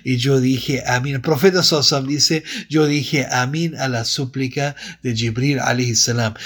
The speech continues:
Mis queridos respetados hermanos y hermanas, el profeta Muhammad sallallahu alaihi wasallam dijo, cuando se habló del mes de Ramadán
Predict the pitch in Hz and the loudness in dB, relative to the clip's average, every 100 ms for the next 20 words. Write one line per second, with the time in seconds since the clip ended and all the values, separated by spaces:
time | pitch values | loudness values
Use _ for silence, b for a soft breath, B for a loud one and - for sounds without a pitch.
0 | B - 135 - 139 160 170 - 139 - | B -2 0 2 4 4 4 2 -2 -2
1 | 131 131 139 127 135 123 135 135 127 139 | -2 0 0 0 -2 -2 -4 -2 0 0
2 | 117 127 143 139 - B B - 127 131 | 0 0 2 2 2 B B -6 -2 -2
3 | - 156 156 135 120 151 151 147 123 143 | 2 2 2 2 0 0 0 0 0 2
4 | 127 123 135 135 127 127 127 117 113 135 | 2 4 4 4 2 2 2 0 0 0
5 | 120 117 139 127 139 120 B B 175 B | 0 -2 -4 -2 -2 -2 B B -14 B
6 | 151 147 143 127 131 139 131 151 165 143 | 0 0 2 2 2 2 4 6 6 4
7 | 131 139 127 131 120 113 110 117 127 147 | 0 0 2 2 0 -2 -4 -2 -4 -6